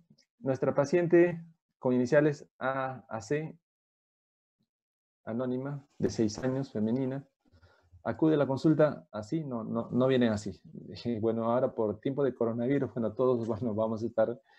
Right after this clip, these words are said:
con mascarillas y lentes, sí o sí, pero bueno, le vamos a quitar la mascarilla y ya la dejamos así nomás a la paciente.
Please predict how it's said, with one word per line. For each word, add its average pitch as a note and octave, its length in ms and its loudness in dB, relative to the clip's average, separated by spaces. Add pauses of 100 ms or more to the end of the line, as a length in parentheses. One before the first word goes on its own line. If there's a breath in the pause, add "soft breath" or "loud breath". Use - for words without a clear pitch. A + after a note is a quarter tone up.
(200 soft breath)
con G#2+ 160 -6
mascarillas A2+ 500 2
y - 20 -2
lentes, A#2+ 460 -2 (140)
sí A2+ 160 -4
o A2 40 0
sí, C3+ 240 -10
pero G#2 140 -4
bueno, G2+ 220 -2
le G2 80 2
vamos A#2+ 200 2
a G#2 120 -2
quitar A2+ 220 0
la G#2+ 60 0
mascarilla A2+ 460 -6
y A2 60 -8
ya G2 120 -8
la G#2 120 -2
dejamos G#2 360 -8
así G2+ 200 -14
nomás G2 180 -10
a F#2+ 40 -12
la - 40 -12
paciente. - 340 -20